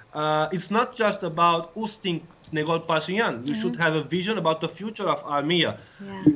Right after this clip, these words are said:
Speaker 1: When it comes to the trilateral agreement, when it comes to the peace, when it comes to the war, the economy, the country is sinking in the economy. No one is talking about the economy, but the economy is sinking.
Speaker 2: Ah,
Speaker 1: Uh, you need to
Speaker 2: yeah.
Speaker 1: get investments, uh, and the future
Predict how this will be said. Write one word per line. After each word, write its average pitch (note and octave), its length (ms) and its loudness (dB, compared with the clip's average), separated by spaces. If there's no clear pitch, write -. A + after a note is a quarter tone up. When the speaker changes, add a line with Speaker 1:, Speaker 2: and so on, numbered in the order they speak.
Speaker 1:
When D#3 140 -4
it D#3 80 -14
comes E3+ 240 0
to D3+ 100 -12
the C#3 80 -6
trilateral F#3 600 2
agreement, G3 440 -4
when D3+ 140 -2
it C#3 120 -6
comes D#3 340 -4
to C3 60 -8
the A2+ 160 -2
peace, G#3 380 2
when D#3+ 120 0
it C3+ 120 -4
comes D3+ 320 -2
to B2+ 60 -12
the A#2+ 80 -2
war, F#3+ 580 4
the C3+ 40 -4
economy, F#3+ 540 2
the D3 80 -6
country F#3 480 0
is D3 100 -4
sinking G#3 420 -2
in F#3+ 140 0
the F#3 100 -2
economy. F#3+ 460 0
No E3 160 4
one F#3 120 4
is F3+ 100 -2
talking F#3 240 0
about E3+ 240 2
the F3+ 80 0
economy, F3+ 320 0
but D3 160 0
the D3+ 80 -4
economy F3 320 0
is E3 120 -4
sinking. G#3 440 -2
Speaker 2:
Ah, D3+ 380 4
Speaker 1:
Uh, D3 100 -2
you D3+ 60 -2
need - 180 0
to E3 60 0
Speaker 2:
yeah. E3+ 80 2
Speaker 1:
get E3+ 160 0
investments, F#3+ 800 -2
uh, C#3 420 -2
and D#3+ 120 2
the D#3+ 180 2
future F#3+ 280 0